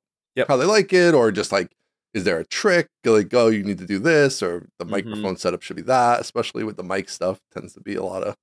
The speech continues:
Speaker 1: Yeah.
Speaker 2: things like that, or specific cameras having, like, whatever the good settings for a streaming or, or even video setup sometimes, since they're
Speaker 1: Yeah.
Speaker 2: usually kind of more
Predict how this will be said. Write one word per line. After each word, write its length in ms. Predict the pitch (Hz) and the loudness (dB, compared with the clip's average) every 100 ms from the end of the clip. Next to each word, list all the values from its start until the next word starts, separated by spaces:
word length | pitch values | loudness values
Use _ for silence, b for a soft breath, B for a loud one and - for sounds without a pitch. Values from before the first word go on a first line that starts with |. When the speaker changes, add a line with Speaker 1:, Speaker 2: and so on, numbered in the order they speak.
| _ B B | _ B B
Speaker 1:
Yeah. 220 | 80 71 - | -8 -8 0
Speaker 2:
things 200 | 170 143 | 2 4
like 140 | 147 | 2
that, 280 | 151 139 135 | 4 4 4
or 160 | 127 113 | 4 2
specific 380 | - 120 117 - | 2 0 0 -2
cameras 640 | 120 120 117 113 110 104 | -2 0 2 2 2 0
having, 580 | 101 98 98 98 98 95 | -2 -2 -2 -4 -6 -4
like, 220 | 92 92 _ _ _ | -4 -6 _ _ _
whatever 440 | 131 107 107 98 98 | -8 -2 0 2 0
the 120 | 92 | -2
good 200 | 104 92 | -4 -6
settings 540 | - 98 92 92 92 | -2 0 0 -4 -8
for 500 | - 90 87 85 82 | -8 -6 -4 -4 -8
a 80 | 85 | -10
streaming 680 | - - 95 85 87 92 92 | -14 -12 -10 -8 -8 -10 -10
or, 240 | 87 95 - _ - | -10 -12 -14 _ -14
or 340 | 80 80 85 - | -12 -12 -14 -18
even 440 | - 82 82 - - _ _ | -18 -16 -18 -20 -20 _ _
video 380 | 95 101 98 95 | -6 -2 0 0
setup 400 | - 104 92 95 | 0 0 0 0
sometimes, 380 | - 87 90 87 | -4 -8 -8 -8
since 160 | 104 | -8
they're 220 | 92 90 90 | -6 -4 -4
Speaker 1:
Yeah. 180 | 143 98 | -4 0
Speaker 2:
usually 160 | 113 101 | 0 0
kind 200 | - 90 | -2 -6
of 60 | |
more 300 | 85 90 87 | -4 -6 -6